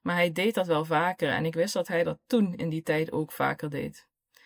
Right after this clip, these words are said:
Gelukkig had hij niks bij zich en konden we onze reis naar Zweden voortzetten. Via de grote bekende brug, die overigens vijftig euro enkele reis kost, wat een geld voor alleen maar een brug over te rijden,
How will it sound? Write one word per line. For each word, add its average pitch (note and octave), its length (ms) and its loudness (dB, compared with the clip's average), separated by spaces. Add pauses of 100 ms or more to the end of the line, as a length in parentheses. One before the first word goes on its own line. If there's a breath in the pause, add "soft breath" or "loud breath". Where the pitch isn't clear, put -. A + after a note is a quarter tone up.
(380 loud breath)
Gelukkig F#3 500 2
had G3 160 2
hij F3+ 120 4
niks F#3+ 240 -2
bij E3+ 240 8
zich E3 180 2
en D#3+ 200 -4
konden D#3+ 300 -2
we C#3+ 60 -2
onze D#3+ 260 0
reis D3+ 320 0
naar D#3+ 140 -2
Zweden D#3 320 0
voortzetten. D#3 800 -2 (1600)
Via G3 280 0
de F#3 100 -4
grote F#3+ 440 0
bekende F#3 440 0
brug, E3+ 420 4 (120)
die D#3 240 -4
overigens D#3 500 0
vijftig - 420 0
euro E3 300 2
enkele D#3 320 -2
reis D#3 300 0
kost, - 400 0 (400 loud breath)
wat F#3+ 200 -4
een E3+ 100 0
geld D#3+ 340 2
voor E3+ 160 2
alleen D#3+ 200 4
maar D3+ 140 0
een D#3 80 -2
brug D#3+ 460 0
over D#3+ 300 -2
te E3 100 -2
rijden, D#3 460 0